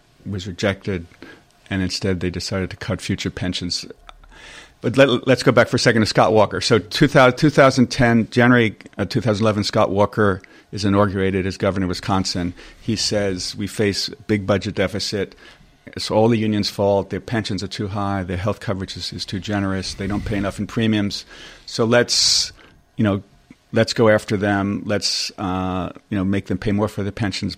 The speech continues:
make them pay for health, more for health coverage. And, and not only that, let's essentially take away their right to bargain collectively." And he, he and the Republican-dominated legislature passed a law that was generally popular with the public that,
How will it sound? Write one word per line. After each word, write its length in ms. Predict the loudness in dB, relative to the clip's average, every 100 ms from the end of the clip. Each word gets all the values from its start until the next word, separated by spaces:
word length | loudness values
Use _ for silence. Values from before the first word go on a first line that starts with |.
| _
make 140 | -2 0
them 120 | -2
pay 140 | -2
for 200 | -2 0
health, 260 | 2 0 -2 -18 -20 -20 -20 -4
more 160 | 4 4
for 140 | 6
health 180 | 4 4
coverage. 260 | 4 2 2
And, 160 | 0 0
and 140 | 2
not 180 | 4 6
only 180 | 4 6
that, 300 | 6 6 2 -8 -8
let's 400 | 2 2 2 -4 -8 -10 -4
essentially 640 | 0 4 4 4 2 0
take 300 | 2 0 0
away 280 | 0 2 0
their 180 | 0 0
right 240 | 0 -2
to 100 | -6
bargain 320 | -2 0 0
collectively." 640 | -4 -2 -2 -4 -6 -4 -4
And 280 | 0 0 0
he, 220 | -4 -8 -16 -20 -14
he 220 | 0 4
and 120 | 6
the 300 | 4 4 2 -2
Republican-dominated 880 | -2 0 0 2 4 4 4 4 4
legislature 680 | 4 2 -2 0 0 0
passed 380 | 0 2 2 0
a 40 | 0
law 480 | 4 6 4 2 -4 -16 -20 _
that 200 | -4 -2
was 180 | -2 -6
generally 560 | -8 0 4 6 6 4
popular 400 | 4 2 4 2
with 120 | 0
the 80 | -2
public 520 | -2 -2 -4 -8 -16 -20 -20 -18 -4
that, 320 | 0 0